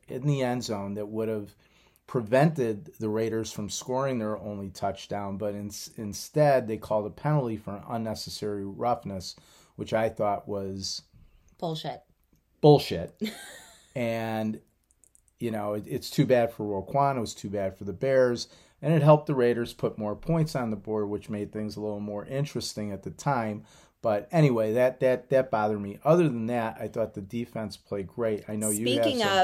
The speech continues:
Speaker 2: of Roquan Smith, I really think that he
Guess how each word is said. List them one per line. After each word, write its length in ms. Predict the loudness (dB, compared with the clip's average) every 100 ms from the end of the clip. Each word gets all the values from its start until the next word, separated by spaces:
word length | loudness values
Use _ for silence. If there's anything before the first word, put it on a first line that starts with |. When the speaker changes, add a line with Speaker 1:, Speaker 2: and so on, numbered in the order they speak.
| 2
Speaker 2:
of 100 | -4 -2
Roquan 760 | 0 0 -2 -4 -2 0 -2 -4
Smith, 300 | -4 -2 0
I 80 | 0
really 340 | 0 0 0
think 320 | -2 -2 -4 0
that 100 | -2
he 480 | -2 -8 -6 -2